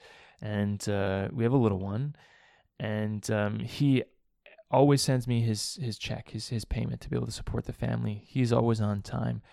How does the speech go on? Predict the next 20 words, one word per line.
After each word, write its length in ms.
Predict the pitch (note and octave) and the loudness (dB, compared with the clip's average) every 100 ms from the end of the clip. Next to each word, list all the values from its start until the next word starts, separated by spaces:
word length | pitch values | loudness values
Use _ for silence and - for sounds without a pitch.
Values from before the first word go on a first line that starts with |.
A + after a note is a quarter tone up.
| - - - - - | -20 -20 -20 -2 4
but 140 | B2 | 6
he 120 | B2 | 6
lives 420 | D3 D3+ C3+ A#2 - | 6 8 8 4 2
in 100 | B2 | 2
a 60 | |
community 720 | A2 - B2 C3 G2+ G2 A2+ - _ - - _ | 2 0 2 2 2 2 0 -6 _ -20 -20 _
where 260 | - A2+ G#2+ | 2 6 6
it 160 | A2 - | 6 2
takes 260 | B2+ A#2 | 0 2
a 80 | G#2+ | 2
week 260 | A#2+ D3+ - | 2 -2 -4
for 160 | - | -2
that 220 | G#2+ - | 0 -2
check 260 | - C3+ B2+ | -2 -4 -2
to 100 | - | -2
be 80 | G#2 | 0
able 120 | G#2 | 0
to 80 | G2 | 0
come 260 | - A2+ | 0 -2
from, 380 | A2+ - B2+ B2 | -2 -4 -4 -6